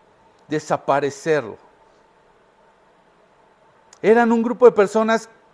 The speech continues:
que no tenían necesidad, seguramente tenían cubiertas muchas cosas, que no eran apáticas, porque sí no eran indiferentes ante lo que pasaba, sino que estaban en una abierta oposición.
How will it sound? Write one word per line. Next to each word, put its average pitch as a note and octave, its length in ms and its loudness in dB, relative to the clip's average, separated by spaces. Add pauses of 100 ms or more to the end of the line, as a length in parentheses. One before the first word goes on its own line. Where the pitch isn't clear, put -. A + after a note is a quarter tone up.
(1200)
que F#3 140 2
no G#3 260 4
tenían A3 320 -2
necesidad, F#3+ 680 -4 (1300)
seguramente G3 640 -4
tenían F3 280 -8
cubiertas E3+ 440 -2
muchas D#3+ 340 -10
cosas, F3+ 480 -4 (600)
que A3 140 4
no A#3 180 4
eran A#3+ 240 4
apáticas, G#3+ 720 2 (100)
porque D3 360 -8
sí F#3+ 360 -12
no F#3+ 120 -4
eran F3 200 -4
indiferentes D3 720 -6
ante D#3 220 -6
lo B2 100 -6
que C3+ 120 -12
pasaba, D#3 560 -6 (640)
sino F3+ 280 -6
que F3 120 -16
estaban G3+ 340 -2
en F#3+ 140 -6
una G3 160 -2
abierta F3+ 500 0
oposición. B2+ 720 -10